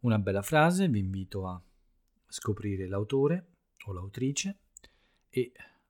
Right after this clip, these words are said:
ad approfondire anche la sua vita. Personaggio contemporaneo, molto amato in Italia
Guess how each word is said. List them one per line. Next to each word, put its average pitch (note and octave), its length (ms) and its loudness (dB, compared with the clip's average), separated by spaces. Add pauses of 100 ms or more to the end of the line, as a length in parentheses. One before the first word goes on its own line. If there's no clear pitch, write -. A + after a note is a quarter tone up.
(200)
ad G#2 180 -4
approfondire G2 640 -2
anche F#2 300 -10
la F2 120 -6
sua F#2 240 -6
vita. F#2 360 -14 (1080)
Personaggio G2 840 0
contemporaneo, A#2+ 840 2
molto F2+ 600 -2
amato G2+ 600 -2
in G#2 140 -6
Italia G2 580 -8